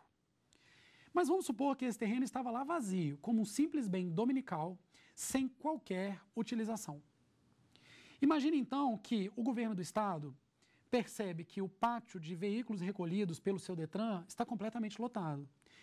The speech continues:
e resolve utilizar aquele terreno até então vazio, baldio, apenas cercado, vamos supor, para guardar esses veículos apreendidos. Perfeito. Temos aí um exemplo clássico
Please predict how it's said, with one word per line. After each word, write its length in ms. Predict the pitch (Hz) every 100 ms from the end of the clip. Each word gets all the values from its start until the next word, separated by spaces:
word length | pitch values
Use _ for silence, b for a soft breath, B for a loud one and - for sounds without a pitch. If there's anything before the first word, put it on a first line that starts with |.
| B B
e 120 | - 277
resolve 760 | 277 214 190 247 262 175 170 -
utilizar 960 | - 330 - 285 262 185 180 190 247 - _ B B B
aquele 580 | 262 262 - 220 185 156
terreno 520 | - 226 180 170 156
até 180 | 170 190
então 400 | 180 - 147 139 - _
vazio, 500 | 156 196 185 220 277
baldio, 560 | 165 190 180 190 208 294 b b
apenas 360 | 202 202 202 -
cercado, 520 | 165 - 202 220 156
vamos 180 | 170 165
supor, 380 | 190 190 226 240 b b b b
para 260 | - 214 202
guardar 480 | 214 240 196 185 196
esses 220 | 202 220
veículos 400 | 220 220 190 196
apreendidos. 800 | 208 208 277 180 147 - - - _ b b b b
Perfeito. 520 | 392 294 214 208 - _ b b b
Temos 320 | 254 233 262
aí 200 | 226 202
um 140 | 226 240
exemplo 380 | 185 196 202 -
clássico 580 | 214 190 208 - -